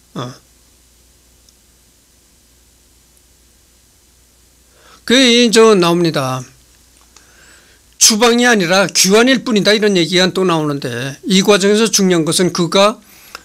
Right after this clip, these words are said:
중추원 고문에서 해고되었을 뿐이라는 점이다. 즉 서재필이 고국에서 강제로 추방된 것이 아니라는 것이다. 더욱이 당시 대한제국 정부는 미국인을 추방할 힘을 갖고 있지 못하다.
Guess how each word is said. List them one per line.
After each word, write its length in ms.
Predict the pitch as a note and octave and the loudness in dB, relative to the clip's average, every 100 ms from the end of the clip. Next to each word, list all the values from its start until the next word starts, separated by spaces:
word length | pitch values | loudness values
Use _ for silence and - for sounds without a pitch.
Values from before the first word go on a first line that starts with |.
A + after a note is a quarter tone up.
| _ | _
중추원 480 | - G3+ G3 G#3 G#3 | -4 -2 0 2 2
고문에서 400 | G#3 F#3+ F#3+ F#3+ | 0 0 0 0
해고되었을 840 | F3+ G#3 G3+ G3 F#3 F#3+ G3 G3+ | 0 -2 0 0 2 0 0 -4
뿐이라는 380 | G#3 G3+ F3+ G3 | -4 -2 0 0
점이다. 380 | F#3 E3+ C#3+ - _ _ _ _ _ _ - | 0 -2 -4 -8 _ _ _ _ _ _ -6
즉 180 | G#3 G#3 | -4 -2
서재필이 540 | - G3+ G3+ G3+ G#3+ | -2 0 0 0 -4
고국에서 600 | G3+ F#3+ F3 F#3+ F#3+ G3+ | -2 -4 -2 -2 0 0
강제로 460 | G3+ F#3 F3+ F#3+ G3+ | 0 0 2 2 2
추방된 560 | - G#3 G#3 G3+ G#3+ | 0 -2 -2 0 -2
것이 320 | G#3 F#3+ G#3+ G#3 | 0 0 0 -4
아니라는 480 | - D3+ E3+ G#3 | -4 -4 -2 -2
것이다. 400 | G3+ E3+ - C3 _ _ _ - - _ - | -2 -2 -4 -12 _ _ _ -20 -20 _ -2
더욱이 360 | G3 G#3+ G#3 | 0 2 0
당시 360 | G3+ G3 G3+ - | 0 0 -2 -2
대한제국 540 | F3+ F#3 F3 E3+ E3 | -2 -2 -2 -4 -4
정부는 440 | G3+ F3 E3 E3 E3 | -2 -2 -2 -2 0
미국인을 500 | F#3 F#3+ G#3 A3+ A3+ | -2 0 0 0 0
추방할 380 | - G#3 G#3 | -2 -2 -2
힘을 380 | G#3+ - A3 A3+ - - - | 0 -2 -2 -4 -6 -20 -10
갖고 280 | E3+ G3 | -6 -2
있지 220 | G3 F#3+ G#3+ | -2 0 -4
못하다. 520 | F3+ D#3+ E3 C3 | -4 -8 -8 -10